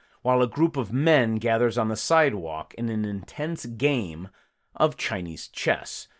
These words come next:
seemingly determined to spend the entire night playing. Situated on the southeastern outskirts of Beijing, Ma Juqiao serves as a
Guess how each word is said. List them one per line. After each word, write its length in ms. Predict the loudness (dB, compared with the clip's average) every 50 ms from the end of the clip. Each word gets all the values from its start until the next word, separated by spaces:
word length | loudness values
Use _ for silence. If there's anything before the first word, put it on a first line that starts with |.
| _ _ _ _ _
seemingly 540 | -8 -2 0 2 2 4 2 2 0 0 -2
determined 680 | -4 -8 -8 -4 0 0 0 0 0 -4 -8 -16 -20 _ -10
to 100 | -8 -6
spend 420 | -6 -2 -2 -2 0 0 -2 -2
the 140 | 0 0 0
entire 760 | 2 0 0 -2 -6 -6 -4 -2 -2 -2 -2 -6 -10 -14 -18 _ _ _ _ _ _ _ _
night 560 | -6 -2 0 2 0 0 -2 -10 -18 -18 -20 -20 _ _ _ _ _ _ -20
playing. 500 | -12 -6 -4 -4 -4 -4 -8 -12 -18 -20 _ _ _ _ _ _ _ _ _ _ _ _ _ _ _ _ _ _ _ _ _ _ _ _ _ _ _ _ _ _ _ _ _ _ _
Situated 760 | -6 -4 -4 -2 0 2 4 6 6 6 4 2 0 -2 -4 -8 -14 -14 -6
on 260 | -2 0 2 2 2
the 200 | 2 0 0 -2
southeastern 760 | -2 0 2 4 4 4 4 2 -2 -2 -2 -2 -2 -2 -2 0
outskirts 600 | 2 0 0 0 -2 -6 -4 -4 -4 -4 -4 -6
of 180 | -6 -6 -4
Beijing, 600 | -6 -4 -4 -4 -6 -6 -6 -6 -6 -6 -8 -10 -14 _ _ _ _ _ _ _ _ -4
Ma 160 | 0 2 2
Juqiao 720 | 2 2 0 -4 -4 -4 -4 -2 -2 -2 -2 -2 -2 -4 -4 _ _ _ _ _ _
serves 460 | -8 -2 2 4 4 4 4 2 0
as 260 | -2 0 0 0 2 4
a 280 | 4 4 4 2 -2